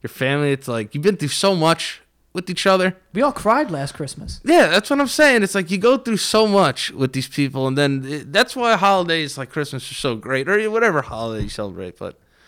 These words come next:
Speaker 1: that's why they're so great, because it makes you think about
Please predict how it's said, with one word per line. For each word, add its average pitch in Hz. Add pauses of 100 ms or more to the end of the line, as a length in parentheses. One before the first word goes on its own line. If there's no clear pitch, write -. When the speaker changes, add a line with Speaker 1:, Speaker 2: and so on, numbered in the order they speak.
(480)
Speaker 1:
that's 208
why 269
they're 240
so 202
great, 160
because 143
it 156
makes 175
you 175
think 165
about 127